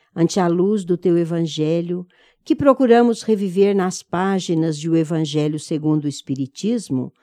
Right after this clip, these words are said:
na condição de consequência moral do quanto o homem houver aprendido dos teus sublimes ensinamentos, em vão tentamos articular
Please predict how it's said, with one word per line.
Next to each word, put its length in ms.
na 100
condição 640
de 100
consequência 760
moral 560
do 100
quanto 560
o 40
homem 420
houver 380
aprendido 680
dos 220
teus 240
sublimes 560
ensinamentos, 1120
em 200
vão 480
tentamos 720
articular 760